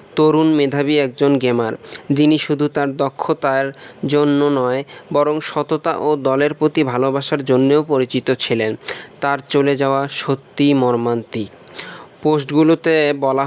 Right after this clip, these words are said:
হয়েছে, তিনি ফুসফুসের সংক্রমণ থেকে কিছুটা সেরে উঠলেও শেষমেশ সেই অসুস্থতাই তাকে ছিনিয়ে নিয়ে যায়। এ এক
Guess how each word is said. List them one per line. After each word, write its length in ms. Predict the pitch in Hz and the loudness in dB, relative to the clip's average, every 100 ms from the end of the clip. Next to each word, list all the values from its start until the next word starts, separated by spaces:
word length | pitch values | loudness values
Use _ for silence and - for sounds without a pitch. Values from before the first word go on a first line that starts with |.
| 143 | -2
হয়েছে, 400 | 156 143 - 123 131 143 - - - | -2 -4 -6 -6 -8 -10 -14 -14 -2
তিনি 260 | 143 147 151 | 2 4 2
ফুসফুসের 680 | - 156 147 - 160 160 151 - | 0 -2 -2 0 2 2 0 0
সংক্রমণ 500 | 131 127 143 143 147 139 | -4 0 0 2 0 0
থেকে 260 | 135 131 127 135 - - | -2 0 0 -2 -12 -12
কিছুটা 440 | - 151 - 151 135 135 - - - | -4 -2 -2 -2 -2 -2 -6 -10 -4
সেরে 280 | 147 143 147 | 0 2 4
উঠলেও 380 | 151 139 131 135 139 | 2 0 0 0 -2
শেষমেশ 500 | - 147 - 135 135 - - - - | -2 -2 0 0 0 -4 -14 -18 -6
সেই 240 | 160 143 - 123 | 0 0 0 -2
অসুস্থতাই 720 | 127 - 143 - 151 151 147 147 | -4 -6 -8 -2 -2 0 -2 -2
তাকে 340 | 135 131 127 131 - - - | -4 0 0 0 -2 -18 -6
ছিনিয়ে 420 | - 147 143 143 143 | 0 2 4 4 2
নিয়ে 260 | 135 127 113 | 2 0 0
যায়। 180 | 107 107 107 - - - 143 | -4 -6 -10 -14 -18 -4 0
এ 20 | 147 139 147 | 2 2 0
এক 100 | 151 | -4